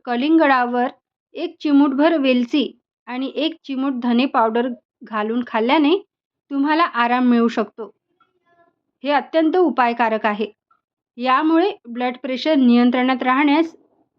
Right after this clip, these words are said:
छान मदत होते. नंतर आहे पीच फळ. आडूचं फळ देखील त्याला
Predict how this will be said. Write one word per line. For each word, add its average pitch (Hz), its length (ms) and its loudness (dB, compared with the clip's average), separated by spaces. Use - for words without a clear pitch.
छान 262 280 0
मदत 220 400 2
होते. 214 280 -2
नंतर 277 360 2
आहे 330 180 2
पीच 302 280 -2
फळ. 262 240 2
आडूचं 285 500 0
फळ 269 260 2
देखील 269 400 0
त्याला 247 220 2